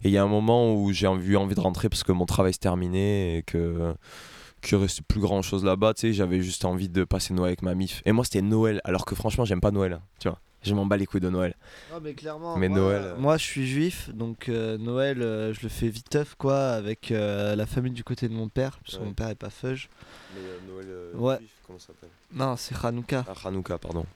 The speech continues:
Speaker 2: Hanouka, mais oui, mais je fais aussi Noël, puisque mon père est, mon père est pas feuge.
Speaker 1: Mmh.
Speaker 2: Du coup, j'ai deux cultures un peu. Et, euh, c'est vrai que à chaque fois que je vais à Noël, tu sais, c'est des cadeaux un peu gênants que j'ai.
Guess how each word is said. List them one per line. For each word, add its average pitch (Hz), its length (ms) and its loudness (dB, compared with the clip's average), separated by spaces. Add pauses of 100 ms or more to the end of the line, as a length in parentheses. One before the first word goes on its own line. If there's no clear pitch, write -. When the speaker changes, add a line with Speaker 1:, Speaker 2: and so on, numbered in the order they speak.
(160)
Speaker 2:
Hanouka, 139 420 2
mais 127 260 2
oui, 151 200 2
mais 127 120 0
je - 120 -4
fais - 80 -4
aussi 127 240 -2
Noël, 135 420 2 (240)
puisque - 280 -8
mon 120 340 0
père 160 220 0
est, 113 460 0
mon 117 120 -6
père 151 180 -4
est 127 60 -2
pas 127 120 -2
feuge. 117 400 -4
Speaker 1:
Mmh. 120 40 -14 (400)
Speaker 2:
Du 113 80 -8
coup, 156 100 -4
j'ai 131 220 2
deux 143 160 -2
cultures 151 420 -2
un 120 100 -2
peu. 139 200 -6 (1000)
Et, 127 140 6
euh, 123 200 6
c'est - 180 -2
vrai 196 140 2
que 135 320 4
à 120 80 2
chaque - 200 -2
fois 185 120 2
que 165 60 0
je 156 60 4
vais 151 60 6
à 143 40 2
Noël, 147 360 2
tu - 100 -6
sais, 175 60 -4
c'est - 180 -2
des 120 140 2
cadeaux 135 320 0
un 127 120 0
peu 160 140 -2
gênants 139 380 0
que 131 60 -4
j'ai. 113 200 -4